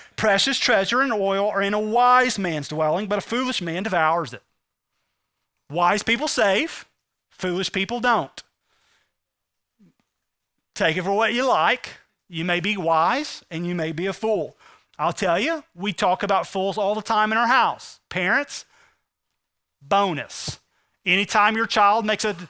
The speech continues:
decision that doesn't line up with scriptures, it's an a-, amazing thing. You don't have to demean them. You don't have to call them an idiot. You just go, "Wow, son, that was really foolish." It's a great Bible term for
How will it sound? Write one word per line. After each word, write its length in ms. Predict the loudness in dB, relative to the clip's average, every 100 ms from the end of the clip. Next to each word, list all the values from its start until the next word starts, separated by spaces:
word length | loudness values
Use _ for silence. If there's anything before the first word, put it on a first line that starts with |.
| _ -8
decision 520 | -6 -2 -2 -2 -2
that 80 | -2
doesn't 260 | -2 0
line 200 | 0 0
up 120 | 0
with 100 | -4
scriptures, 540 | -6 -6 -4 -2 -2 -4 _
it's 160 | -6 -4
an 80 | -4
a-, 100 | -8 -20 -14
amazing 600 | -6 -2 0 0 0 -4
thing. 260 | -2 -2 -2
You 80 | -2
don't 80 | -2
have 80 |
to 80 | -2
demean 400 | -6 -4 -2 0
them. 240 | 0 -4 -6
You 100 | -2
don't 100 | 0
have 100 | 0
to 80 | -2
call 260 | 0 0
them 80 | 0
an 60 | -2
idiot. 340 | -2 -2 -4
You 120 | -6
just 180 | -6 -4
go, 140 | -6
"Wow, 320 | -4 0 0 0
son, 320 | -4 -8 -4
that 160 | -6
was 180 | -6 -14
really 480 | -12 -8 -6 -6 -8 -14 _ _ _ -10
foolish." 520 | -8 -10 -10 -10 -10 _ _ _ _ _ _ _ _ _
It's 100 | -20
a 20 |
great 380 | -8 0 0 2
Bible 300 | 0 2 -2
term 500 | -2 -2 -2 -6 -12 _
for 540 | -6 -4 -2 -4 -6